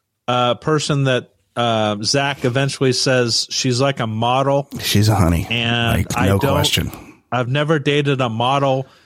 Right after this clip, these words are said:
Speaker 1: And he obviously, uh, is thinking what we've all, what we all think as viewers, that she is way above his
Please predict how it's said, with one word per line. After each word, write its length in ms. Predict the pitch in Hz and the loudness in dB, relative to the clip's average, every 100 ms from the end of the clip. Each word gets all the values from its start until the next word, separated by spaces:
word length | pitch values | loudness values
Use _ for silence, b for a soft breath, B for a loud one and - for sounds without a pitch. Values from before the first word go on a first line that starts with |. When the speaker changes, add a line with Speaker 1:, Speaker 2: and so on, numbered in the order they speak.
| b _ | b _
Speaker 1:
And 720 | 120 123 123 123 123 120 117 - _ _ _ _ _ - | -6 -4 -2 0 0 -2 -6 -14 _ _ _ _ _ -8
he 200 | - 160 | 0 0
obviously, 920 | 147 165 165 156 139 151 139 131 127 - _ _ _ - | 2 0 2 0 0 0 2 0 -2 -10 _ _ _ -4
uh, 260 | 120 117 113 _ _ - | 0 0 -2 _ _ -4
is 320 | 131 123 - | 0 0 -4
thinking 520 | - 156 147 151 127 | -4 -4 -2 -2 0
what 220 | 123 123 | 0 -2
we've 280 | 120 139 127 | 0 2 2
all, 340 | 131 120 120 - _ _ | 2 2 0 -4 _ _
what 220 | 120 117 | -2 0
we 160 | 127 170 | 2 2
all 160 | 131 113 | 2 -2
think 300 | 123 110 117 | -2 -2 -2
as 160 | 104 | -4
viewers, 680 | 98 123 156 113 104 101 - b b b b | -2 0 2 2 0 -4 -10 b b b b
that 360 | 120 120 113 - | -2 -2 -2 -4
she 340 | - - 143 135 | -4 0 0 0
is 200 | 113 107 | -2 -4
way 440 | 117 135 143 135 | -2 0 2 0
above 420 | 120 123 127 113 | 0 0 0 0
his 560 | 120 117 107 104 - | 0 0 0 -2 -8